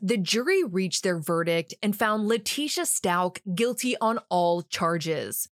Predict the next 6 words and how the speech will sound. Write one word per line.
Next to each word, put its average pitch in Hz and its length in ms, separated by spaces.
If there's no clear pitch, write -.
Her 262 140
sentencing 233 580
was 226 180
later 185 300
that 175 160
afternoon, 240 640